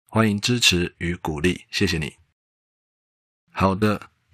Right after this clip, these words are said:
说到这部芬兰电影哦，非常的浪漫。我在很多篇心得都有聊到什么是浪漫哦，聊到我自己都觉得有点烦了，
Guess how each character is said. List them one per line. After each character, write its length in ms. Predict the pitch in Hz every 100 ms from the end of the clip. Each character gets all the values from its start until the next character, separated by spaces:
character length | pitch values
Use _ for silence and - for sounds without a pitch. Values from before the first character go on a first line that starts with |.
| -
说 180 | 131 139
到 140 | 139
这 100 | 135
部 220 | 127 127
芬 260 | - 123 123
兰 220 | 107 90
电 240 | 107 95
影 200 | 73 58
哦， 200 | - - -
非 320 | - 120 123
常 240 | 113 87
的 160 | 85 82
浪 200 | 95 85
漫。 240 | 87 76 - _ _ _ -
我 160 | 104
在 260 | 113 135 113
很 220 | - 87
多 160 | 113 113
篇 240 | 117 113
心 320 | - 107 113
得 220 | 107 80
都 180 | 78 92
有 240 | 90 71 69
聊 240 | 78 78
到 340 | 87 85 80
什 200 | - 80
么 120 | 76 78
是 220 | 92 85
浪 240 | 87 80
漫 240 | 160 - - _ _ -
哦， 200 | - -
聊 140 | 92 95
到 180 | 110
我 220 | 95 82 80
自 140 | 110
己 80 | 92
都 140 | 92
觉 160 | 87 85
得 100 | 87
有 80 | 80
点 160 | 76
烦 260 | - 60 58
了， 160 | -